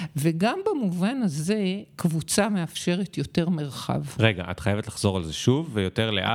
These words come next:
Speaker 2: או יותר,
Speaker 1: קריירה
Speaker 2: אה,
Speaker 1: היא
Speaker 2: מפורט.
Speaker 1: השינוי
Speaker 2: כן.
Speaker 1: בתפקידים השונים שלנו לאורך החיים,
Speaker 2: אוקיי.
Speaker 1: ובאיזון בין התפקידים. דוגמה.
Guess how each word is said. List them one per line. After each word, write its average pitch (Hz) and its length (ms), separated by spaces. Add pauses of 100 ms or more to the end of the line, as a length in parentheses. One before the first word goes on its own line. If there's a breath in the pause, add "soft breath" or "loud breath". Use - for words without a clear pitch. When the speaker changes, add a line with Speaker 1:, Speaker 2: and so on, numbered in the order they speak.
Speaker 2:
או 226 60
יותר, 208 60
Speaker 1:
קריירה 247 400
Speaker 2:
אה, 175 380
Speaker 1:
היא 214 260
Speaker 2:
מפורט. - 360
Speaker 1:
השינוי 233 920
Speaker 2:
כן. - 260
Speaker 1:
בתפקידים 190 960
השונים 170 480
שלנו 170 480
לאורך 156 440
החיים, 147 600
Speaker 2:
אוקיי. 85 420
Speaker 1:
ובאיזון 190 720
בין 160 140
התפקידים. 151 680
דוגמה. 202 380